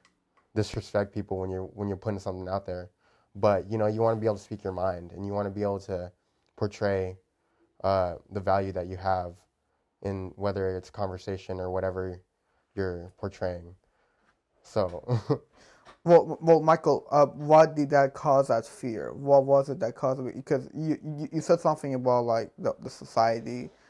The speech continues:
Speaker 2: social issues, and whatever. But what, what, but what was it exactly? What is it that has caused that fear,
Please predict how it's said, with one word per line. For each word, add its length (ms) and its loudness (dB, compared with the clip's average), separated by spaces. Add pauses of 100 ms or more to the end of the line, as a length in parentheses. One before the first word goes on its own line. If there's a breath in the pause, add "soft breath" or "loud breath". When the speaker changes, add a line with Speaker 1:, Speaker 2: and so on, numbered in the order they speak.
(200 soft breath)
Speaker 2:
social 300 -2
issues, 380 -6
and 260 -6
whatever. 480 -2 (460 loud breath)
But 260 4
what, 160 0
what, 220 -2 (120)
but 220 6
what 240 6
was 260 6
it 60 2
exactly? 640 0
What 340 6
is 240 2
it 100 0
that 300 0
has 200 -6
caused 460 -2
that 140 -6
fear, 500 -10